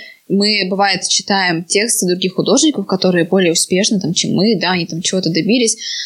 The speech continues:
но мы читаем, и там, о, Господи, ну, там такое, так пафосно все написано о себе любимом, что, типа,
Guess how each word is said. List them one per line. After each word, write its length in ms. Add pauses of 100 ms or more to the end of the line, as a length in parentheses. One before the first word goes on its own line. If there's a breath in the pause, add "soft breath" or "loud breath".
(140 loud breath)
но 100
мы 80
читаем, 520
и 380 (100)
там, 320
о, 160
Господи, 480
ну, 160
там 220
такое, 520 (360)
так 160
пафосно 460
все 140
написано 480
о 20
себе 300
любимом, 460
что, 200
типа, 340